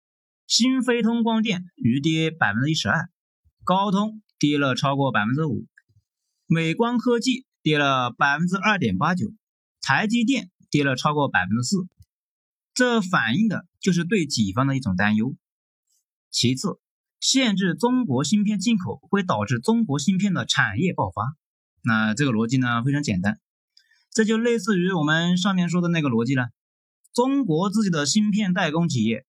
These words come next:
本身呢是不成气候的，那质次价高，在自由市场上那几乎是卖不动。你们限制中国购买海外芯片，其实就相当于变相补贴中国这些企业。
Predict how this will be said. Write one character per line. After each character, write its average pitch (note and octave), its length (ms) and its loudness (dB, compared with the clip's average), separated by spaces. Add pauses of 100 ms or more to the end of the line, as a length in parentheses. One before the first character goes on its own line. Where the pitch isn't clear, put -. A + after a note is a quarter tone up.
本 D3+ 220 0
身 F#3 160 0
呢 G#3 180 0
是 F3+ 120 -6
不 F#3 120 -2
成 D3 140 0
气 D3 220 -2
候 - 140 -10
的， - 140 -16 (220)
那 A#2+ 440 0
质 D3 260 -2
次 F3+ 260 -4 (100)
价 C3+ 200 -2
高， D3 260 -4 (540)
在 A3 160 0
自 A3+ 220 0
由 F3+ 100 0
市 F3 100 0
场 D3 100 0
上 D#3 260 -2
那 A2 120 0
几 D3+ 160 0
乎 D3+ 100 0
是 D#3 80 0
卖 F3 140 2
不 A#2+ 80 -6
动。 F3+ 240 -4 (560)
你 E3+ 140 2
们 A3 100 0
限 A#3+ 340 0
制 F3 120 0
中 B3 320 0
国 C#3 160 -2
购 A3 160 2
买 C3+ 180 0
海 A2 160 -2
外 B2+ 140 0
芯 B2 160 0
片， F3+ 260 -4 (140)
其 C3+ 400 2
实 C3 340 -2
就 D3+ 140 0
相 F3 200 0
当 E3+ 140 -2
于 C#3 140 -2
变 G#3+ 340 -2
相 A#2 220 0
补 G#2+ 260 -2
贴 F3+ 180 0
中 F#3 200 0
国 B2 120 -2
这 C3+ 80 -2
些 A#2+ 120 0
企 A2 140 -4
业。 - 200 -10